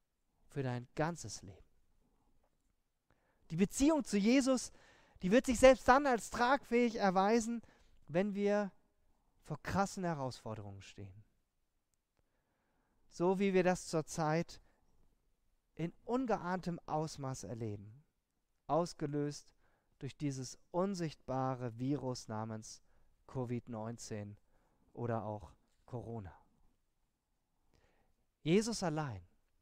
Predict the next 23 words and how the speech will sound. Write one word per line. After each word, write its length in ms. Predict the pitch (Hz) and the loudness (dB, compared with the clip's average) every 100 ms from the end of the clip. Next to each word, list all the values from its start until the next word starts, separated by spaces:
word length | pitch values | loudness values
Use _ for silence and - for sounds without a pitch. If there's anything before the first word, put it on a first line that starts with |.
| _ _ _ | _ _ _
kann 160 | - 170 | 0 2
uns 200 | 185 160 | 2 4
wirklich 340 | 190 226 226 | 4 4 0
einen 140 | 185 160 | -2 4
Halt 320 | 175 208 - | 6 4 2
geben, 380 | 175 180 170 170 - - _ _ _ - | -2 -2 -2 -8 -14 -20 _ _ _ -6
wenn 200 | 147 160 | -4 0
wir 160 | 180 | -2
krank 340 | - 151 156 - | -2 -8 -10 -10
werden, 320 | 92 92 117 _ _ _ _ _ _ _ | -12 -12 -18 _ _ _ _ _ _ _
liebe 240 | 131 147 | -2 0
Menschen 380 | 165 180 202 127 | 2 0 -2 -10
verlieren, 400 | - 101 95 85 - _ _ _ _ _ _ _ _ _ - | -10 -10 -10 -14 -18 _ _ _ _ _ _ _ _ _ 0
der 140 | 147 | 2
Arbeitsplatz 560 | 196 208 190 - 143 - | 4 4 2 4 2 2
bedroht 480 | 139 135 139 180 - | -4 -2 0 -2 -2
ist, 340 | 101 - - - - - - | -8 -10 -18 -20 -20 -20 -4
wir 180 | - 180 | 2 4
eingeschränkt 640 | 208 262 254 - 214 202 | 6 4 2 2 2 2
sind 220 | 208 220 | 2 2
in 140 | 196 185 | 2 -2
unseren 360 | 196 185 185 | 0 2 2
Möglichkeiten. 1000 | 185 220 - 160 - - 120 113 113 107 | 4 2 0 -6 -6 -8 -6 -8 -12 -16